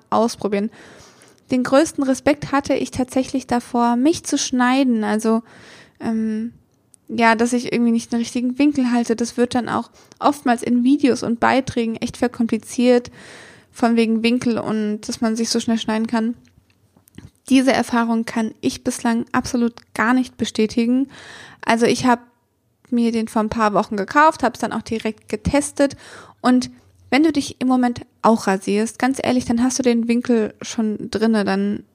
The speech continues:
weißt du genau, in welchem Winkel du dich rasieren musst,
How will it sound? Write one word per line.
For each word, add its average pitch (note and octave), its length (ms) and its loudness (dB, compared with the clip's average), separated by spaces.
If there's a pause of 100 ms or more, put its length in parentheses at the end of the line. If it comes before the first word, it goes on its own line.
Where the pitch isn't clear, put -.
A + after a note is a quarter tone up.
weißt A#3 380 0
du A#3 60 -4
genau, A3 220 0
in A3+ 60 0
welchem A3 380 -4 (540)
Winkel D4 300 4
du A#3+ 100 -2
dich B3 240 -4
rasieren A3 420 0
musst, - 460 0